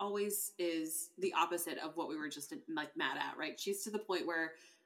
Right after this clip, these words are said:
she wants to, like, hyper aware of everyone and what they like, what they don't like. My mom made, like, my mom made bacon jam for my partner 'cause he, she knows that he loves bacon. And I don't know, she just, like,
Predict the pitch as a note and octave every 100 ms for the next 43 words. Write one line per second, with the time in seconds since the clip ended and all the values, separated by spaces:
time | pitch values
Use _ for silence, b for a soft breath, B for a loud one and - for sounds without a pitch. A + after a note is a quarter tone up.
0 | _ - - G#3 F#3+ F#3+ F#3 F#3 D#3+ D3+
1 | - - - G3 G3 F#3 F3+ E3+ D#3+ D#3+
2 | D#3+ E3 G3 G3+ F#3+ F3+ E3+ D#3 C#3+ D3+
3 | D#3+ G3+ G3 F3 E3 C#3+ E3+ G3+ F#3 G3
4 | F3+ F3 F#3+ G3 F3+ F3+ F3+ E3 D#3+ D#3
5 | - F#3+ G3 F#3+ G3 F#3+ F#3 E3+ E3 E3
6 | A#3+ A3+ A3 G#3 E3 E3+ B3 A3+ A#3 A3
7 | G3+ G3 F#3 D#3+ - G#3 F#3 F3 - F3
8 | D3+ - - A#3+ A#3+ G#3+ G3+ E3+ D#3+ -
9 | - _ _ _ _ _ _ _ - A3
10 | F#3+ F3 - G#3 A#3 C4